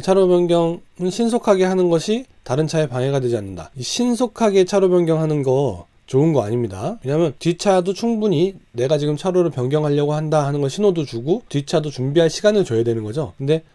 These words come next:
딱 봐서 없어. 그럼 확 들어간다. 이거는 신속하게 하는 건 좋은 게 아니에요. 기억하시고, 차로 변경 중 다른 차의 끼어들기로 인해서 앞차가 급정지할 수 있음을 예상을 하고 안전하게 차로를 변경한다. 즉,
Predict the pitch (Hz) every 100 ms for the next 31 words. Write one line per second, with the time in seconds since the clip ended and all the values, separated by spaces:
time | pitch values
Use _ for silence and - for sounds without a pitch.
0 | _ 185 202 175 180 117 135 117 113 262
1 | - 165 123 117 107 139 165 180 131 90
2 | - 190 202 185 180 160 147 147 135 113
3 | 131 147 107 92 92 85 82 80 - 90
4 | 98 90 90 113 185 220 _ 196 202 208
5 | 196 185 180 208 123 127 170 185 180 175
6 | 170 196 190 180 160 151 143 139 135 110
7 | - 151 135 123 - 165 160 151 147 147
8 | 156 117 - 180 147 131 110 120 123 131
9 | 135 170 135 - 120 147 135 135 165 175
10 | 160 156 156 117 113 98 98 - 180